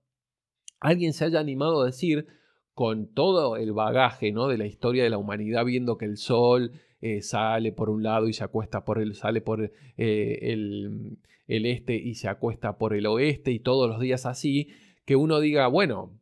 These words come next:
es lógico pensar que uno es el centro, ¿no? de, de, de, de to-, de todo aquello. Si el Sol me rodea es porque, bueno, algo importante yo seré.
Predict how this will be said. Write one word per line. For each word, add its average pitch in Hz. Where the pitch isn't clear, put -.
es 107
lógico 113
pensar 113
que 131
uno 110
es -
el 98
centro, 113
¿no? 113
de, 110
de, 165
de, 165
de 107
to-, 107
de 123
todo 120
aquello. 120
Si -
el 101
Sol 127
me 120
rodea 123
es 123
porque, 98
bueno, 110
algo 120
importante 113
yo 120
seré. 151